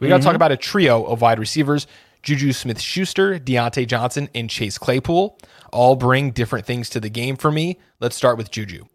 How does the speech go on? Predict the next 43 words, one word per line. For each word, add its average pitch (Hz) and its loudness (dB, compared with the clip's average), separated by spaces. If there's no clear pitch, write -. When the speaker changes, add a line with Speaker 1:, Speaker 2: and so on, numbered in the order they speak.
Speaker 2:
Okay. 202 -6
Speaker 1:
Juju 127 -2
certainly 151 0
has 196 -2
been 131 -4
trending 131 -2
down 123 2
in 151 2
the 143 0
N 151 2
F 151 0
L 165 4
and 123 0
on 120 2
fantasy 117 -2
boards, 135 2
which 117 -6
is - -6
fair 120 2
'cause 120 -4
his 123 -4
production 131 0
has 120 -2
dropped 120 2
each 104 -10
season. 160 -6
Last 127 6
season, 180 -2
he 139 -4
did 135 -2
have 156 4
nine 156 2
touchdowns, 160 0
which 127 -4
was 123 -2
surprising 175 0
for - -8
me 123 0
to 120 -2
go 120 2
back 120 4
and 113 -4
look. 98 -12